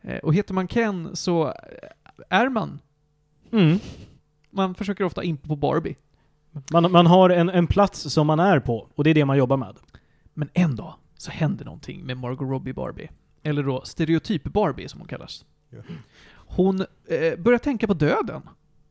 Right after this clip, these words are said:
Speaker 2: Mitt under ett dansnummer?
Speaker 1: Nej! Hon, då, då står och dansar till Dua Lipa och har det bra.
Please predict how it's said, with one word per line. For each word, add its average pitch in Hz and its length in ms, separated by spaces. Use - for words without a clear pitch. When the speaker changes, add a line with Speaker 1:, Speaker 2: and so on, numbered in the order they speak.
Speaker 2:
Mitt 208 380
under 185 260
ett 165 80
dansnummer? 226 580
Speaker 1:
Nej! 202 720
Hon, 214 140
då, 240 140
då 220 80
står 254 160
och 220 60
dansar 233 340
till 202 140
Dua 220 200
Lipa 214 380
och 196 80
har 202 140
det 202 60
bra. 202 360